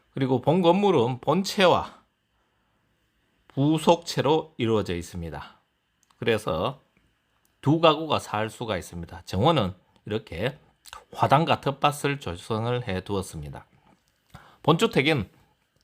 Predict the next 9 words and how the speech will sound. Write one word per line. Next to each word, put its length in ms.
온돌방도 520
있습니다. 420
황토 300
온돌방이 580
있어서 480
장작도 500
많이 440
준비되어 440
있습니다. 520